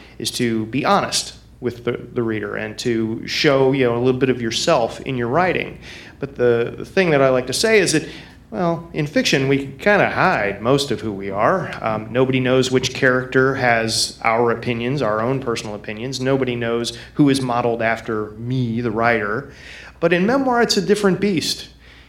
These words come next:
You are putting yourself out there, every bit of yourself. And that's the, the bad parts and the good. And I wanted, um, each of our panelists to talk a little bit about what that's like and, uh, some of the,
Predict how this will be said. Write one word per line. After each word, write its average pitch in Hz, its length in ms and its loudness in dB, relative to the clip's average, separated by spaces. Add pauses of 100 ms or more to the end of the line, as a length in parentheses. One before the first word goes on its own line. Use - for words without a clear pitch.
(100)
You 180 280 4
are 175 100 4
putting 196 320 4
yourself - 920 0 (260)
out 139 280 0
there, 50 240 -8 (320)
every 226 380 4
bit 208 180 4
of 143 160 4
yourself. 135 640 0 (320)
And 117 120 -4
that's 131 280 0
the, 110 240 0
the 113 160 -10
bad 151 320 0
parts 156 280 2
and 135 200 0
the 120 40 0
good. 117 360 0
And 120 180 -2
I 120 80 4
wanted, 147 600 2
um, 113 460 -2 (340)
each 139 140 -4
of 143 60 -2
our 127 100 4
panelists 139 680 -2
to 113 240 -2 (280)
talk 175 200 4
a 175 40 4
little 151 160 4
bit 139 100 6
about 123 300 2 (220)
what 151 280 4
that's 139 340 2
like 123 560 0
and, 107 440 -4
uh, 110 260 0
some 156 260 0
of 127 80 -2
the, 110 320 -4